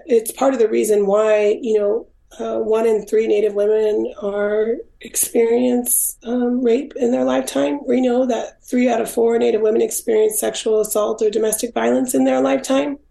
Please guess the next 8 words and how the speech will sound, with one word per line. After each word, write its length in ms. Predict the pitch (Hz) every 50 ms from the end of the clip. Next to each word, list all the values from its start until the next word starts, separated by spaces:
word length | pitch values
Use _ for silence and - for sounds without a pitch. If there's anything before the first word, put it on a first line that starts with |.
| _ _ _ - - - - - - - - _ _ _ _ - -
And, 500 | 262 254 247 240 240 240 240 240 247 240 - - _ _ _ _ _ -
um, 680 | 277 262 254 254 247 240 233 240 240 247 247 269 285 - - _ _ _ - _ _ _ _ _ _ _ _ _ _ _ _ _ _ _ _ _ _ -
and 140 | 226 240 262
I 80 | 277 269
certainly, 640 | 247 - - 294 294 294 277 277 277 285 285 285 285
you 140 | 277 247
know, 160 | 247 247 247 254
like, 360 | 233 233 233 240 - -